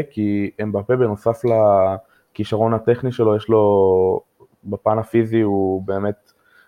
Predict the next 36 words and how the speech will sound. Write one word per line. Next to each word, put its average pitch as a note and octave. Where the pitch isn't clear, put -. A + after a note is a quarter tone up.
מכונה, G#2+
גם G#2
מבחינת G#2+
חוזק, A#2+
גם G#2+
מבחינת, G#2+
אה, G2
מהירות, F#2+
אה, F#2
יציאה G#2+
מהמקום, G#2
זריזות G2+
וכל, G2
וכדומה, G2
זה G2+
דברים G#2+
שאני G2+
לא A2
רואה A#2
כרגע G#2
אצל G2
סנצ'ו, -
אולי A#2
ישפר C3
אותם B2
בעתיד, A2
אבל, F#2+
אה, F#2
אני G2
לא A#2+
חושב A2
שהוא G#2
יגיע G2
לרמה F#2+
של F#2
אמבפה. F2+